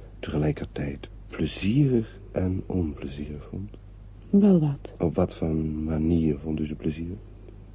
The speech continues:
Speaker 2: Later in de tuin dacht ik eraan.
Speaker 1: Elke dag op dezelfde manier?
Speaker 2: Nee, nooit.
Speaker 1: U dacht aan een ander huis?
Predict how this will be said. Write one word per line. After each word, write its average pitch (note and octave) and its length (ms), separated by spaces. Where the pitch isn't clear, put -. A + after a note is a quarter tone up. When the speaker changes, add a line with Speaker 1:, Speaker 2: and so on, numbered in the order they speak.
Speaker 2:
Later G#3 480
in E3 120
de E3+ 180
tuin E3 460
dacht - 340
ik - 160
eraan. A2+ 280
Speaker 1:
Elke F#2+ 260
dag F#2 160
op - 80
dezelfde F#2 360
manier? F#2+ 320
Speaker 2:
Nee, G3+ 460
nooit. E3 540
Speaker 1:
U E2+ 240
dacht - 360
aan D#2 180
een D2 260
ander D#2 420
huis? F#2 400